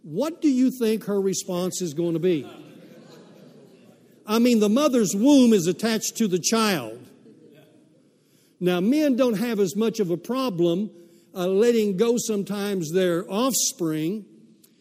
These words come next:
you know, and everything. But the woman is different because the woman's womb is attached to that child.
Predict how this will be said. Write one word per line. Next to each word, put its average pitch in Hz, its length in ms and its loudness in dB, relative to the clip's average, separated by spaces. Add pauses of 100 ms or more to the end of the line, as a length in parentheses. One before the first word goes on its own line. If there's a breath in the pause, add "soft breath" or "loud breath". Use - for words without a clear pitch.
(180 soft breath)
you 175 200 0
know, 190 280 0
and 180 120 0
everything. 208 600 -2 (520)
But 185 280 -4
the 208 80 0
woman 285 460 2
is 226 200 -4
different 202 640 -2 (800 soft breath)
because 196 500 -2
the 185 140 2
woman's 269 720 0
womb 220 480 4
is 160 180 2
attached 180 880 -4 (640 soft breath)
to 202 100 4
that 208 260 2
child. 196 640 -2